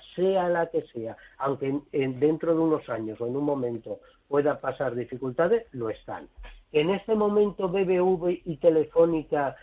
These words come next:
eh, tenga la preocupación en el que puedan desaparecer o puedan tener unas dificultades de quiebra, bajo mi opinión, eh, pienso que no.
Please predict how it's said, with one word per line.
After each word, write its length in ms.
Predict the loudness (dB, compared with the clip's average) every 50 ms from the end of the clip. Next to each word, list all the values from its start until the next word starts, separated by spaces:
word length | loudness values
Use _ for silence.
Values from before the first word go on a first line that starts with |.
| -20 -20 -12 -2
eh, 420 | 2 4 4 4 4 0 -6 -18 _ _ -2
tenga 320 | 0 2 2 4 6 6 8
la 220 | 8 6 6 4
preocupación 1080 | 2 6 6 6 6 6 2 -2 0 2 0 0 0 -2 -4 0 2 2 4 2 0 -2 -8 -20 -16 -6 -2
en 160 | 0 2 4
el 140 | 2 2 2
que 100 | 0 -4
puedan 480 | -2 0 0 0 2 2 2 0 0 0
desaparecer 1000 | -4 -4 -4 -4 -8 -8 -4 -4 -4 -2 -4 -6 -8 -6 -6 -6 -4 -4 -6 -6 -10 -16 -20 _
o 160 | -12 -10 -4
puedan 360 | 0 2 2 4 2 0 0 -2
tener 340 | -4 -2 -2 -2 -2 -2
unas 320 | -2 -2 -2 -2 -2 -4 -4
dificultades 1000 | -6 -8 -8 -10 -14 -12 -8 -8 -8 -8 -6 -4 -2 -2 -2 -2 -4 -6 -6 -6
de 160 | -8 -8 -8 -4
quiebra, 380 | -2 -2 0 0 0 -2 -4
bajo 240 | -6 -10 -18 -18 -12
mi 160 | -10 -8 -8
opinión, 580 | -8 -8 -10 -10 -10 -8 -6 -6 -4 -4 -6 -8 -10 -18 -20 _ _ -12
eh, 260 | -10 -8 -6 -6 -8 -8
pienso 380 | -8 -8 -8 -6 -8 -8 -6
que 120 | -6 -6 -4
no. 240 | -2 -4 -4 -4